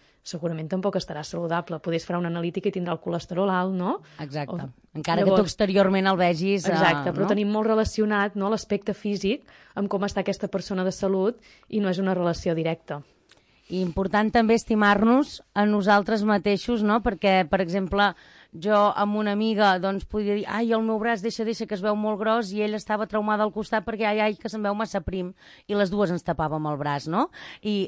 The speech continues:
Speaker 2: en aquest cas és un exemple, ho veig molt gràfic, allò de dir,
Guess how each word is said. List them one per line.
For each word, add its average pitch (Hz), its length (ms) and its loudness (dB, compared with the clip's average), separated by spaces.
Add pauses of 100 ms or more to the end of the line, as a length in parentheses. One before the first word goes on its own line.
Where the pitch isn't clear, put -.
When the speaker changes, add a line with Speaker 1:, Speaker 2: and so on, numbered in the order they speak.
Speaker 2:
en 190 160 2
aquest 196 240 0
cas 202 160 4
és 208 240 2
un 202 80 2
exemple, 202 400 2
ho - 20 -2
veig 202 280 0 (260)
molt 208 320 2
gràfic, 214 400 2
allò 208 160 4
de 196 80 2
dir, 185 140 -4